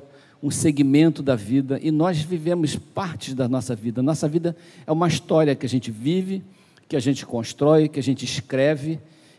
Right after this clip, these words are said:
que tem a ver com os lugares que a gente frequenta, tem a ver com as pessoas que a gente conhece, tem a ver com os relacionamentos que a gente faz, né? Tem a ver com as experiências que a gente vive. E eu queria falar um pouco sobre isso.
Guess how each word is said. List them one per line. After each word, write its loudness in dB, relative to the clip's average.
que -2
tem 4
a 6
ver 6
com 0
os 4
lugares 4
que -6
a -2
gente -4
frequenta, 0
tem 0
a 0
ver -2
com -4
as -4
pessoas -2
que -8
a -6
gente -4
conhece, -4
tem 2
a 2
ver -2
com -4
os 0
relacionamentos -2
que -8
a -4
gente -6
faz, -6
né? -4
Tem 4
a 6
ver 4
com 0
as 2
experiências -2
que -6
a -2
gente -4
vive. -6
E 6
eu 8
queria -2
falar -2
um 0
pouco 2
sobre 2
isso. -8